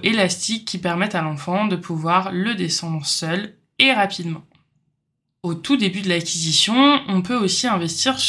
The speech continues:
dans des couches culottes, des pull-ups, qui peuvent se descendre et se monter comme une vraie culotte. Ça offre encore plus d'autonomie à l'enfant.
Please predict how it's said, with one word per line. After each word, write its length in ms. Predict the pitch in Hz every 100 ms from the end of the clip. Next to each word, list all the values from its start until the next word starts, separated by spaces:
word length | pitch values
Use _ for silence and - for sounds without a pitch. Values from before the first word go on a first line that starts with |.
| 214
dans 180 | 185 185
des 160 | 160 147
couches 400 | 247 254 - -
culottes, 500 | 226 175 180 - -
des 200 | 170 156
pull-ups, 680 | 147 240 208 - - - - - - - _ _ -
qui 200 | - 277
peuvent 200 | 302 311
se 160 | 302 208
descendre 640 | 196 254 233 233 262 262
et 120 | 233
se 120 | -
monter 420 | 214 180 180 214 226
comme 180 | 220
une 100 | 196
vraie 160 | 185 208
culotte. 560 | - 175 160 - - _ _ -
Ça 360 | - 170 165
offre 300 | 220 - - -
encore 320 | 247 202 185
plus 180 | - 240
d'autonomie 720 | 185 180 190 165 160 214 247 -
à 120 | - 233
l'enfant. 380 | 180 - 180